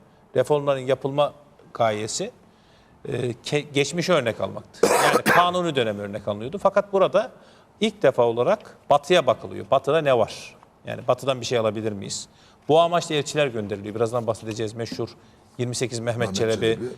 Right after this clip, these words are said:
Speaker 1: Fransa'ya gidiyor. Ee, bunun yanı sıra bu dönemde, e, özellikle askeri alanda bir şeyler yapılmak isteniyor.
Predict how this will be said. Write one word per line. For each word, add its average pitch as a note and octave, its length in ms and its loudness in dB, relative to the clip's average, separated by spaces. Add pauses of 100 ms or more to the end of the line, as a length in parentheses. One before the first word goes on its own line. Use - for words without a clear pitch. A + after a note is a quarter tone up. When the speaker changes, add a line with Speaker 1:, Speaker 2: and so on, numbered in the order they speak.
(140)
Speaker 1:
Fransa'ya A2 460 -2
gidiyor. - 360 -20 (1000)
Ee, C3 340 4 (200)
bunun E3+ 200 2
yanı G3+ 240 2
sıra F#3+ 420 4 (1120)
bu C3+ 180 -2
dönemde, D#3 560 4 (140)
e, C3+ 60 -2 (460)
özellikle C3 720 2 (1300)
askeri C#3+ 420 2
alanda A#2+ 280 0
bir G2+ 40 -8
şeyler A#2 280 -2
yapılmak A2 400 -6
isteniyor. - 320 -12